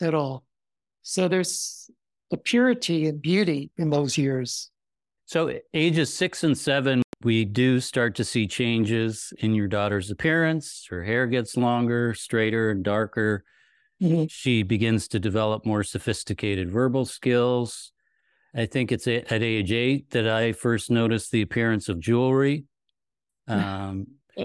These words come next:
Speaker 2: and I think that's also the first time she sings on camera, which she then does a number of other times. Age nine is when she mentions she's afraid of not fitting in and being made fun of.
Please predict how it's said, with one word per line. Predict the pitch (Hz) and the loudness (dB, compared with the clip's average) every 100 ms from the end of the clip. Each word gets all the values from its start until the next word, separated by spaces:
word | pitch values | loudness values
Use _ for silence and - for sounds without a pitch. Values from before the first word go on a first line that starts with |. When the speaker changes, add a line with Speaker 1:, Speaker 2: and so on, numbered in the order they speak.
| - _ _ - | -12 _ _ -4
Speaker 2:
and | 117 113 110 110 - _ _ _ - | 0 2 0 -2 -4 _ _ _ -4
I | 110 | -2
think | 139 120 | 0 0
that's | 123 117 | 0 0
also | 127 117 - | 0 0 0
the | 110 | -2
first | 104 117 104 - | 0 0 0 0
time | 113 107 | 0 0
she | - 104 | 0 -2
sings | - 135 139 120 | -2 0 0 0
on | 113 95 | 0 -2
camera, | - 95 92 98 120 - | -2 -2 0 0 -4 -6
which | 107 - | -10 -4
she | 107 98 - | -4 -4 -6
then | - 101 101 | -2 0 2
does | 98 95 - | 0 0 -4
a | 110 | -4
number | 104 104 101 | -2 0 0
of | 92 | 0
other | 95 98 92 | 0 -2 -2
times. | 101 95 110 - - _ _ _ _ _ - | -6 -6 -6 -10 -20 _ _ _ _ _ -2
Age | 143 117 | -2 2
nine | 131 139 139 | 2 2 2
is | 135 117 | 0 0
when | 123 | -2
she | 110 120 | 0 2
mentions | 113 113 - 117 | 2 2 0 -2
she's | 98 120 101 | 0 -2 -2
afraid | 104 127 117 110 | -2 0 0 2
of | 101 | 0
not | 110 113 - | 2 0 -2
fitting | - 117 101 101 | -4 -2 0 0
in | 127 113 104 117 - _ _ | 2 2 2 0 -4 _ _
and | 110 104 | 0 0
being | 104 107 104 | 2 2 2
made | 104 104 87 | 2 0 -2
fun | - 127 123 | -2 0 2
of. | 101 98 104 | 2 0 -2